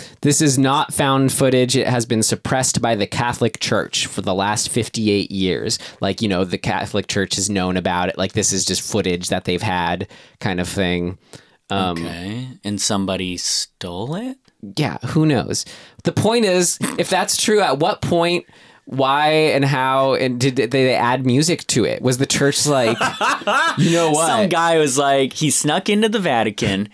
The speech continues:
Speaker 2: he found these fucking reels, and he's like, "You know, I'm a budding filmmaker.
Speaker 1: <laughs>
Speaker 2: I'm gonna make something great out of this.
Speaker 1: Yeah.
Speaker 2: Let me hire a composer. Let me <laughs> hire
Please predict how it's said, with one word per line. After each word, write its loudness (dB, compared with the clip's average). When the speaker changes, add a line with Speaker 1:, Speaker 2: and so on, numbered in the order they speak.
Speaker 2:
he 0
found 0
these 0
fucking -2
reels, 2
and -8
he's -4
like, -10
"You 0
know, 0
I'm 2
a 2
budding -6
filmmaker. -2
Speaker 1:
<laughs> -8
Speaker 2:
I'm 2
gonna 2
make 0
something 0
great -2
out -4
of -6
this. 0
Speaker 1:
Yeah. -2
Speaker 2:
Let 2
me 2
hire 2
a -2
composer. 0
Let 2
me 4
<laughs> 0
hire 0